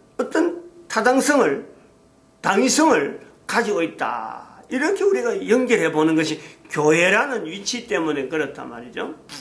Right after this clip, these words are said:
당연히 그래야 되는데 그럼 교회로서 끝나느냐? 교회만 그래가 되느냐?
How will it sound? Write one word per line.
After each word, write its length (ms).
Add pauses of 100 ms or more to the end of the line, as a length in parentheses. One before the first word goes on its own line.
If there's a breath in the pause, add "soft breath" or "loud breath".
(720 loud breath)
당연히 380
그래야 340
되는데 560 (180 loud breath)
그럼 200
교회로서 580
끝나느냐? 840 (880 soft breath)
교회만 540
그래가 260
되느냐? 1000